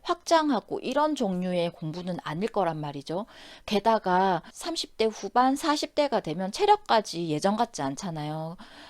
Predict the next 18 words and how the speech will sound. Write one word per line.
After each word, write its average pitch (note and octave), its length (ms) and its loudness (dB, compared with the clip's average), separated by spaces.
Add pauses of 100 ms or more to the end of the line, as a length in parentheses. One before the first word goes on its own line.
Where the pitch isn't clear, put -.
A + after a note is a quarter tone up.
(300)
그 A3 180 0
체력이 E4 420 4
직접 D4 380 2
능력에도 F#3 640 0
영향을 F#3+ 360 0
미치거든요. D3+ 880 -6 (280)
그랬을 A#3+ 420 0
때는 F#3 440 -4
예전에 A3+ 420 0
젊었을 F3+ 600 -4
때 - 260 0
어떤 F3+ 300 -6
목표를 C4 540 -4
하나를 A#3 440 -4
두고 F3+ 240 -6
쭉 D4 300 -4
매진하는 E3 760 0 (420)
그런 B3+ 400 2